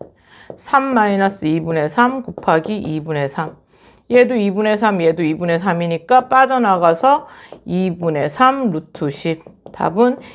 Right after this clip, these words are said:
이 분의 삼 루트 십이 최대값이고요.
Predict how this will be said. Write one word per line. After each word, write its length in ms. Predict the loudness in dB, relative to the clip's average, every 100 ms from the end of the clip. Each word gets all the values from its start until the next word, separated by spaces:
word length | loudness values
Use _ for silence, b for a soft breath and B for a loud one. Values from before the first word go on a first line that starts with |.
| B
이 240 | -4 -2 -2
분의 400 | -2 0 0 0
삼 320 | 0 0 2
루트 380 | 0 -2 -6 -6
십이 480 | -6 -6 -4 -4 b b b b -12
최대값이고요. 1900 | 2 2 2 -2 -4 -10 -10 _ _ _ _ _ _ -2 0 4 4 2